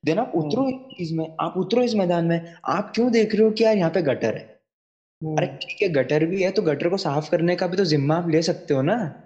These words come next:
Speaker 2: हम्म। यार, but, अ, मतलब, ऐसा नहीं होता, like, अ, जैसे पॉलिटिशियन का बेटा या बेटी है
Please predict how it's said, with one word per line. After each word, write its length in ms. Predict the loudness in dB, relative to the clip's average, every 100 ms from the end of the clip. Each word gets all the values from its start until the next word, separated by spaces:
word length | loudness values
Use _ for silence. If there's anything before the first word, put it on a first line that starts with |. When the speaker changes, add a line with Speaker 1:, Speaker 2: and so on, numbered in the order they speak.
| _ _ _ _ -8
Speaker 2:
हम्म। 220 | -6 -8 -12 _ -2
यार, 140 | 0 0
but, 260 | 0 -2
अ, 1160 | -2 0 0 2 4 4 2 2 -2 -4 -6 -8
मतलब, 280 | -4 -4 -4 -10
ऐसा 540 | -8 -10 -8 -8 -8
नहीं 220 | -6 -6
होता, 340 | -6 -4 -2 0
like, 240 | -4 -6 -20 _ _ _ -6
अ, 40 | 0 2 4 4 2 0
जैसे 180 | -2 -4
पॉलिटिशियन 680 | -4 -2 -2 -4 -6 -6 -2
का 140 | 0
बेटा 340 | 0 0 -2 0
या 180 | -2 -2
बेटी 360 | -6 -6 -8
है 380 | -6 -8 -10